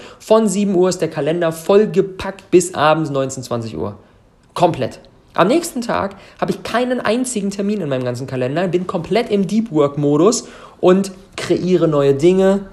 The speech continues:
baue irgendwelche Konzepte, nehme Content auf, bin komplett in meiner eigenen Kreiererwelt. Und dann am dritten Tag gehe ich komplett in die Entspannung.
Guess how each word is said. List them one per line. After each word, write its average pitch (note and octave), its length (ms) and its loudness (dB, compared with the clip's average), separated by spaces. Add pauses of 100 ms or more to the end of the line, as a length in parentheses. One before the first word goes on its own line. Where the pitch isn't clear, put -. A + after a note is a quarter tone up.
(320)
baue F3 320 8
irgendwelche D3 460 2
Konzepte, D#3+ 640 -2
nehme C#3 200 -2
Content F3 480 -2
auf, C#3 160 -2
bin D3 140 -4
komplett E3+ 420 0
in D3 80 -2
meiner C#3 260 0
eigenen C#3+ 440 0
Kreiererwelt. C3 880 -2 (800)
Und B3+ 260 2
dann A#3+ 280 0
am E3 160 0
dritten A#3+ 300 0
Tag F3+ 480 -2 (1400)
gehe C3+ 80 -2
ich B2 80 -6
komplett B2+ 340 -4
in B2+ 80 -4
die A#2+ 80 -4
Entspannung. A#2 500 -4